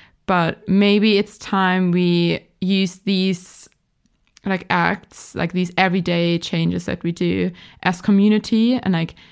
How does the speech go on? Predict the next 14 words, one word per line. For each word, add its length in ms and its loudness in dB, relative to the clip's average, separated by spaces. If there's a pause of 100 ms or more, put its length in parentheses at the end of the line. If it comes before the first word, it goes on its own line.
(300)
you 100 2
know, 140 4
do 200 2
them 160 4
with 140 -2
your 60 0
friends, 500 -2
like, 200 -8
do 140 0
them 240 2
with 220 -2
people 680 -2
around 520 2
you. 400 -6